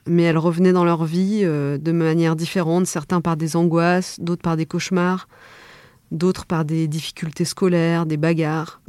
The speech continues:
La confiance, elle était nécessaire aussi avec l'équipe, euh, soignante.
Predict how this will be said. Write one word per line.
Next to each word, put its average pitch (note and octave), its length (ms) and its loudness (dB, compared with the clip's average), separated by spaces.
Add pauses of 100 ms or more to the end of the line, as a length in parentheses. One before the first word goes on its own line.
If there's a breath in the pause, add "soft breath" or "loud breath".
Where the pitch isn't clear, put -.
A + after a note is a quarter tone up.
La E3+ 160 2
confiance, A#3 380 2
elle G#3 100 4
était F3+ 180 2
nécessaire F3+ 460 2
aussi F3+ 260 0
avec D#3+ 240 2
l'équipe, - 400 -8
euh, D#3+ 120 -2
soignante. F3+ 640 0